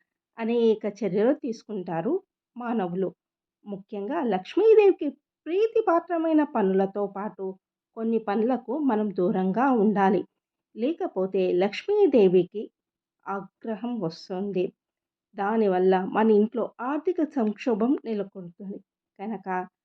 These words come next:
అక్షయ తృతీయ రోజు ఎటువంటి పనులకు దూరంగా ఉండాలో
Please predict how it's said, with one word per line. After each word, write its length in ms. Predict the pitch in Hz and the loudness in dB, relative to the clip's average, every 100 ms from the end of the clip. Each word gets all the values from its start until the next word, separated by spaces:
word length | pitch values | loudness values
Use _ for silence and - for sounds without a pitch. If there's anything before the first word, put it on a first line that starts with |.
| _ _ | _ _
అక్షయ 280 | 262 - 427 | -18 -6 -2
తృతీయ 400 | 415 339 - 247 | -2 -4 -4 -4
రోజు 520 | 202 190 185 180 180 185 - | -2 0 0 2 0 -2 -10
ఎటువంటి 440 | 214 320 392 403 | -6 -2 0 0
పనులకు 480 | 427 269 262 262 226 | 0 0 0 0 -2
దూరంగా 560 | 175 196 196 208 220 | 0 2 2 2 2
ఉండాలో 520 | 220 190 180 180 185 | 4 4 4 6 6